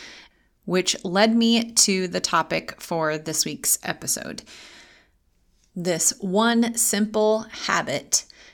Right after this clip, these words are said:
to grow your happiness. Now, if you've been listening to the podcast for a while and or you know me in real life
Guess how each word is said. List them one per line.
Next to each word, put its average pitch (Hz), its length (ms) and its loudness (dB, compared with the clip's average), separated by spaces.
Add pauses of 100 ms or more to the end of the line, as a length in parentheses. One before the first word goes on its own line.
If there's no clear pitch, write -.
(100)
to 214 120 2
grow 170 460 4
your - 240 -2
happiness. - 680 0 (840)
Now, 190 180 -2
if - 200 -6
you've 277 160 0
been 247 140 2
listening 208 340 0
to 196 100 -4
the 175 80 -4
podcast 170 560 0
for 143 160 -6
a 147 100 -4
while 165 600 4 (600)
and 170 360 0
or 156 360 0
you 170 280 0
know 175 240 4
me 165 300 0
in 160 280 -4
real 143 220 -2
life 185 420 4